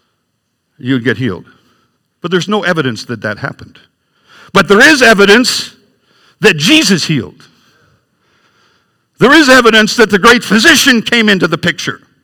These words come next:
And he walked in there and he saw this man, thirty-eight years. Thirty-eight years this man was begging and pleading to be healed,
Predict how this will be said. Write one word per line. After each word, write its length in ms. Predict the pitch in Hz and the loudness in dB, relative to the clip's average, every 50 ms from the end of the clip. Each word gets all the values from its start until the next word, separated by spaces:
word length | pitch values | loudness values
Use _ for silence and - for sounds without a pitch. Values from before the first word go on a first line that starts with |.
| _ _ _ _ _ _ _ _ _ _ _ _ _ _ _ _ - | _ _ _ _ _ _ _ _ _ _ _ _ _ _ _ _ -4
And 140 | 170 233 | -2 0
he 120 | 254 269 269 | 0 0 0
walked 360 | 262 269 277 285 277 - 277 | 2 2 2 2 2 2 0
in 140 | 262 233 208 | 0 2 2
there 180 | 190 180 175 | 2 4 4
and 80 | 175 180 | 4 2
he 140 | 220 254 254 | 2 0 0
saw 600 | - - - 262 277 285 262 220 170 123 - - - _ _ _ _ _ _ _ _ _ _ _ _ _ _ _ _ _ _ _ _ _ _ _ _ _ _ | -2 0 2 2 4 4 4 2 2 0 -4 -8 -14 _ _ _ _ _ _ _ _ _ _ _ _ _ _ _ _ _ _ _ _ _ _ _ _ _ _
this 240 | 175 180 - - | -2 -2 -2 -2
man, 560 | 175 202 196 196 180 165 156 139 120 107 101 - _ _ _ _ _ _ _ _ _ | -2 0 0 2 2 0 0 -2 -6 -12 -16 -20 _ _ _ _ _ _ _ _ _
thirty-eight 540 | _ - 269 269 294 269 269 294 311 277 277 | _ 2 2 4 4 2 2 2 0 0 0
years. 720 | 294 294 320 330 330 311 247 180 135 - - - - - _ _ _ _ _ - - _ | 0 2 2 4 4 4 2 2 0 -4 -10 -12 -14 -16 _ _ _ _ _ -20 -20 _
Thirty-eight 520 | - - 302 294 294 285 285 311 302 277 | -2 0 2 2 4 2 2 2 0 0
years 400 | 277 294 320 330 320 277 220 160 | 0 0 2 2 2 2 0 0
this 180 | 208 220 202 - | -2 -6 -6 -2
man 280 | 208 202 202 202 196 190 | 0 2 2 2 2 2
was 240 | 185 170 - - - - - _ | 0 0 -2 -6 -12 -18 -20 _
begging 480 | 135 - 262 269 285 262 247 233 214 202 | 0 2 2 2 2 2 0 0 0 0
and 160 | 202 185 - | -2 -2 -2
pleading 400 | - 285 311 285 269 233 202 175 | -2 0 0 2 2 0 0 0
to 80 | 202 | 0
be 120 | 180 214 208 | 0 0 -2
healed, 520 | 180 240 269 294 285 220 156 101 101 98 | 0 0 2 2 2 2 0 0 -6 -14